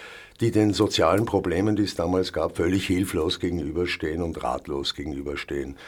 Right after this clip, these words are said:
Und, äh, das gilt es auch zu zeigen und nicht, äh, das Feenreich wieder aufleben zu lassen.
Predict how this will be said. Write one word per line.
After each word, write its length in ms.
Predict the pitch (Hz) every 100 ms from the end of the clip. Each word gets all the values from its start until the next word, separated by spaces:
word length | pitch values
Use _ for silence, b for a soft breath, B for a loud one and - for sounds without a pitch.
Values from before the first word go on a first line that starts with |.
| B B B -
Und, 600 | 73 69 73 73 76 -
äh, 460 | 87 76 73 71 69
das 380 | - 85 85 -
gilt 320 | - 95 95
es 160 | 101 -
auch 260 | 76 78 -
zu 180 | -
zeigen 460 | - - 69 76 92
und 240 | 85 80
nicht, 340 | 82 82 - -
äh, 380 | 76 69 71 67
das 160 | 73 71
Feenreich 540 | - 73 78 67 65
wieder 220 | 76 80 76
aufleben 440 | 90 78 64 65
zu 160 | - 67
lassen. 340 | 64 58